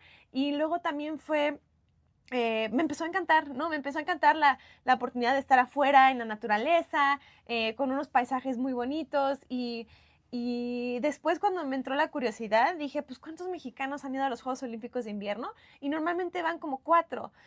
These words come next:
y ninguna mujer para este deporte, entonces dije, pues, ¿por qué no intentarlo, no? ¿Por qué no intentar ser la primera?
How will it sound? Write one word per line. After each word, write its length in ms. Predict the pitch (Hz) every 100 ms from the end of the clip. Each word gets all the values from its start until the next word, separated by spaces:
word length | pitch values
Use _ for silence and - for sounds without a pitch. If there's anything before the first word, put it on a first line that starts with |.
| - _
y 240 | 285 285
ninguna 380 | 294 302 285 381
mujer 320 | 349 277 302
para 160 | 254 254
este 180 | 254 254
deporte, 420 | 240 240 240 320
entonces 260 | - 330 330
dije, 200 | 330 311
pues, 160 | 285
¿por 180 | - 302
qué 140 | -
no 100 | 359
intentarlo, 600 | 403 320 254 269 277 247
no? 280 | 226 226 302
¿Por 160 | 277 277
qué 160 | 294
no 140 | 320 349
intentar 440 | 339 254 247 269
ser 140 | 359 339
la 120 | 302
primera? 500 | 233 220 226 247